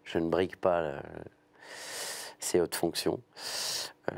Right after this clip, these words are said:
j'en aurais aucunement les compétences. Mais, euh, pour me prêter au jeu, j'avais dit, ben, une semaine de voyage à l'étranger obligatoire pour tout le monde. Et je pense qu'on aurait beaucoup moins de problèmes de tolérance.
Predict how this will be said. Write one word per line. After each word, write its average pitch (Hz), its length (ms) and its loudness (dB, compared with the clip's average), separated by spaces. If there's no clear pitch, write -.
j'en - 300 -6
aurais 87 120 -2
aucunement 85 340 2
les 82 100 2
compétences. 90 720 0
Mais, 85 260 6
euh, 78 720 4
pour 98 160 6
me 104 100 6
prêter 107 280 4
au 104 100 8
jeu, 101 140 6
j'avais 95 240 6
dit, 101 180 4
ben, 82 220 4
une 139 140 8
semaine 123 500 6
de 101 60 8
voyage 107 400 8
à 107 40 6
l'étranger 101 580 4
obligatoire 107 800 4
pour 82 120 2
tout - 120 0
le 85 60 2
monde. 76 160 -4
Et 87 60 0
je 80 60 -2
pense 107 180 2
qu'on 90 140 2
aurait 85 180 4
beaucoup 113 320 4
moins 113 160 6
de 98 40 -2
problèmes 95 240 4
de 90 40 2
tolérance. 82 540 0